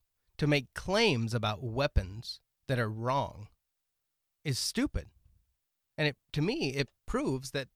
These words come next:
they are just, they're puppets being pushed. We don't, I, I cannot go buy an automatic weapon. It would cost me so much money and a ton of federal paperwork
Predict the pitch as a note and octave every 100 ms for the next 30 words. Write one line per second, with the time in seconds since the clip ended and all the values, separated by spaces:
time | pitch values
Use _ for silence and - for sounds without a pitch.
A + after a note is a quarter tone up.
0 | _ - C3 D3 C#3 A#2+ D3 D3 - -
1 | - _ _ - _ _ - _ _ _
2 | - - F3 - D4 - - _ _ _
3 | _ _ _ _ _ C3 D3 C3+ - D4
4 | G#2+ - _ _ _ _ - - - _
5 | - - - - - - - G3+ A3 -
6 | - D#3+ - _ _ - - G3 - G3
7 | D#3+ C3+ C#3+ D3 A#2+ C3 A#2+ A2 B2 A#2
8 | F2 - _ _ _ - _ _ - -
9 | - - - - - _ D3 D3 C#3 C#3+
10 | - B2+ - D#3 E3+ F3+ C#3+ B2 B2 A2+
11 | A2 G2 - - G3+ F3+ A#2 G2 - -
12 | - _ - - - D3 C#3 C3+ - B2+
13 | E2+ C#2+ G#2+ -